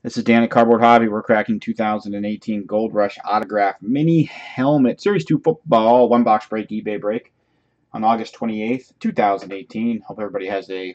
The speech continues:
wonderful Labor Day weekend coming up. I'm gonna read off eBay usernames with team names. Here we go. Maximus W two zero zero one with the Bengals, Chargers, and Redskins. T one B X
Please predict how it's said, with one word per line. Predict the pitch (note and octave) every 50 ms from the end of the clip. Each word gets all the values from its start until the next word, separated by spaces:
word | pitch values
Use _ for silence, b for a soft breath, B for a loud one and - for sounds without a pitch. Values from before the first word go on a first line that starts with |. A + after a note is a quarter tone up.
| _ F#2+
wonderful | F#2+ G2+ G#2 G2+ G2 _ G#2 G2+ - - _ - E2 F2+ F#2+ F#2+ F#2+
Labor | F#2+ G2+ G#2 G2 G#2
Day | G2+ G2+ G2
weekend | G2 G2 - G#2 G2+ F#2
coming | - G#2 G2+ G#2 B2
up. | A#2+ - _ _ _ _ _ _
I'm | -
gonna | A#2+ B2+
read | C#3 C3+
off | C3+ B2+
eBay | C3+ C3 B2+ B2+ B2
usernames | B2 C3+ B2+ C3 C3 B2 B2 B2 B2+ B2+ B2+ A#2+ _
with | A2+ A2+ _
team | - A#2+ A#2+ A#2+
names. | A#2 A2 G2+ F#2+ F2+ -
Here | G#2+ G#2
we | G#2 G2+
go. | G2 A2 A2 G#2 G2 F#2
Maximus | F#2 G2 G2 G2+ - - - A2 G#2 G#2 G2 -
W | _ - G#2 F#2+ G#2 G#2 G2+ F#2
two | _ - A2+ G#2+
zero | G2+ A2 A2 G#2+ G#2+
zero | G2+ A2 A2 G#2+ G2+
one | G#2+ A#2 A#2 A2 G2+
with | F#2 F2 _
the | F2
Bengals, | E2 G#2 G#2+ A2 G#2+ - G2+ G2 F#2+ F#2 F2+ _ -
Chargers, | _ - A2 G#2+ G#2+ F#2+ G2+ G2 F2+ F#2
and | E2+ E2
Redskins. | F2+ G#2 A2 - - - F#2 F2 E2 D#2 D#2 D#2+ - _ _ _ _ _ _ _ _ _ _ _ _ _ _ _ _ _
T | - - B2+ B2+
one | A#2 A2+ A2+ A#2 A#2+ B2 B2 B2
B | - A#2 A2+ A2+ A2
X | G#2+ G#2 B2 C3 _ - - - - -